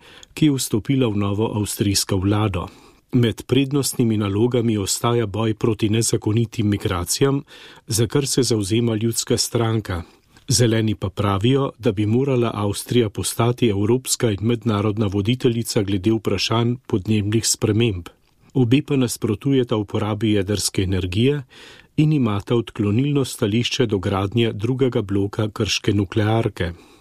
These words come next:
Angelika Mlinar, ki je pred časom pripadala avstrijskim Zelenim, je zdaj ministrica v slovenski vladi.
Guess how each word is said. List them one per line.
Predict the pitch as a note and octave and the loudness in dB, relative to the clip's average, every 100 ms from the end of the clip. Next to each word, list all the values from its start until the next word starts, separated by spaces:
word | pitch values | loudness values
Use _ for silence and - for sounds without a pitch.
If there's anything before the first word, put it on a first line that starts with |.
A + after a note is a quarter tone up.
| _ | _
Angelika | A#2+ G#2 B2 C3+ B2+ A2 | 2 4 2 2 -2 -2
Mlinar, | G2 F#2+ B2 C3 B2+ | 0 2 2 0 0
ki | - A#2+ | -2 0
je | G#2 | 0
pred | - G2+ | 0 -4
časom | - G2 F#2+ - A2 | -2 -2 -2 0 0
pripadala | - G#2 - A2 A#2 A2 | 0 -2 0 0 2 2
avstrijskim | G2+ F#2+ - A#2 - - G2 | 0 -2 0 0 0 0 0
Zelenim, | F#2+ F#2 F2 F#2 B2+ C3+ - - - - - - | 0 0 0 0 0 -2 -8 -20 -20 -20 -18 0
je | A#2 | 0
zdaj | F#2 G#2+ C#3 | 2 0 2
ministrica | B2+ A2+ B2+ - B2+ A#2 A#2+ | 2 2 0 -2 -2 0 -2
v | G#2+ | -2
slovenski | - G#2 G2 F#2 - A#2+ | -2 0 0 -2 0 0
vladi. | A2 A#2 A2 F#2+ | 2 0 -2 -2